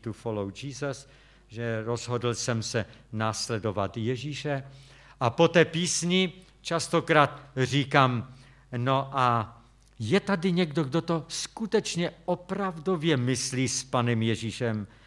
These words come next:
a chtěl by spojit svůj život s jeho životem,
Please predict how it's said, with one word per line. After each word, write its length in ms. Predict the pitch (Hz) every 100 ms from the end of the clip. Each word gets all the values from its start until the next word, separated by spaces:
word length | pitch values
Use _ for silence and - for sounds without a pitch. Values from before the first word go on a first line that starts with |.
| -
a 100 | 127
chtěl 340 | 120 - 180 160
by 160 | 127
spojit 500 | 120 - 147 139 120
svůj 320 | - - 120
život 400 | 101 131 110 110 - - -
s 180 | 104
jeho 260 | 123 117 143
životem, 480 | 120 123 131 135